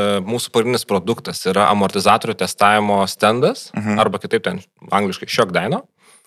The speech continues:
Speaker 1: A, amortizatorius veikdamas abiem kryptim, tiek suspaudžiant, tiek ištraukiant, jisai sukuria pasipriešinimą.
Speaker 2: Mhm.
Speaker 1: Jeigu jis to pasipriešinimo nesukuria, jūs važiuojat ant spyruoklės, tiesiog supatės. Jeigu tas pasipriešinimas yra kažkaip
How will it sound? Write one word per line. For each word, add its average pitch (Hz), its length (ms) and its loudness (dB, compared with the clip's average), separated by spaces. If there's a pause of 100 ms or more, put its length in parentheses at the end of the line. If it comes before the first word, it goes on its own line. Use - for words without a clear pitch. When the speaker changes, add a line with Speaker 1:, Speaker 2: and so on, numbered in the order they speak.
(160)
Speaker 1:
A, 110 480 6
amortizatorius 113 880 0
veikdamas 135 720 -4
abiem 107 440 0
kryptim, 107 540 -4
tiek 127 160 0
suspaudžiant, 185 640 2
tiek 107 140 -2
ištraukiant, 160 600 0
jisai 110 200 -4
sukuria 120 300 -2
pasipriešinimą. - 760 -6 (180)
Speaker 2:
Mhm. 98 300 -6 (320)
Speaker 1:
Jeigu 123 440 2
jis 113 320 -4
to 120 140 2
pasipriešinimo 117 680 0
nesukuria, 123 500 0
jūs 113 140 -4
važiuojat 107 420 4
ant 104 120 0
spyruoklės, - 640 0 (120)
tiesiog 95 240 -6
supatės. - 600 -8 (340)
Jeigu 101 320 0
tas 180 180 -4
pasipriešinimas 123 800 -2
yra 113 120 0
kažkaip - 380 -6